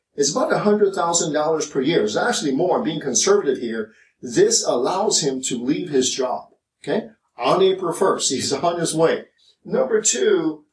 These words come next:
you mentioned part of his exit strategy was to do a cash out refi after a year and then put it into a long-term financing with low interest rate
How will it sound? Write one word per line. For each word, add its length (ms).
you 260
mentioned 380
part 200
of 60
his 220
exit 260
strategy 640
was 180
to 80
do 180
a 60
cash 380
out 200
refi 580
after 320
a 60
year 320
and 160
then 200
put 160
it 100
into 260
a 40
long-term 580
financing 720
with 80
low 180
interest 380
rate 200